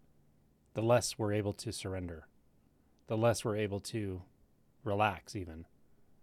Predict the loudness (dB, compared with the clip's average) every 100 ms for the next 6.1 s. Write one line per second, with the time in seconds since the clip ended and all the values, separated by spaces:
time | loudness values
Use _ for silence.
0 | -20 _ _ _ _ _ _ -4 0 0
1 | 4 4 6 4 2 2 0 -4 -6 -10
2 | -12 -12 -14 -18 _ _ _ _ _ -20
3 | -20 -20 _ _ 4 6 6 2 2 4
4 | 4 4 0 -10 -20 _ _ -6 2 4
5 | 4 0 0 2 0 -2 -6 -6 -4 -6
6 | -8